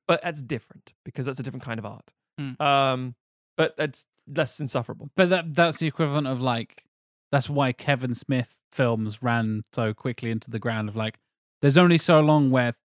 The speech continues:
Speaker 3: three characters in a room can just quote different movies at each other in a circle.
Speaker 1: Uh, the moment of complete,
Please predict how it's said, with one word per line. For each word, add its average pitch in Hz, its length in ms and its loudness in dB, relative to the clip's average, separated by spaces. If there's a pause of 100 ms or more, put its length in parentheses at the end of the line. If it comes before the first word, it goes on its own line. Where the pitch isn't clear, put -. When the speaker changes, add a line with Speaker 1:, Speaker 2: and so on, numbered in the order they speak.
(120)
Speaker 3:
three 143 220 4
characters 127 480 0
in 123 80 2
a 123 60 2
room 123 180 4
can 117 160 -4
just 117 220 -6
quote 123 320 -2
different 117 280 -4
movies 120 360 -2
at 110 120 -8
each 110 140 -10
other 113 240 -2
in 113 80 0
a 110 60 -2
circle. 120 240 -4 (240)
Speaker 1:
Uh, - 100 -10
the 151 160 -6
moment 165 300 0
of 143 80 -6
complete, 143 420 -2